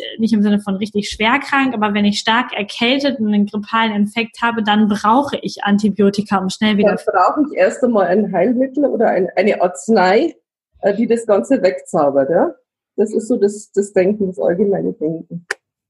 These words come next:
Speaker 2: Mhm.
Speaker 1: Ja, auf jeden Fall irgendwie. Genau. Und meine Frage war,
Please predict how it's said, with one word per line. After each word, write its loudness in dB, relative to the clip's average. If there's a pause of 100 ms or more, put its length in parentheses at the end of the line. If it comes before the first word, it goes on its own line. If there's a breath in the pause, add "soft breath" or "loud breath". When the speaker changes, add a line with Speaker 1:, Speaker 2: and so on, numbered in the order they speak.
(120)
Speaker 2:
Mhm. 0
Speaker 1:
Ja, 2
auf -2
jeden 4
Fall 0
irgendwie. -4 (360 loud breath)
Genau. 2
Und 4
meine 2
Frage 0
war, 2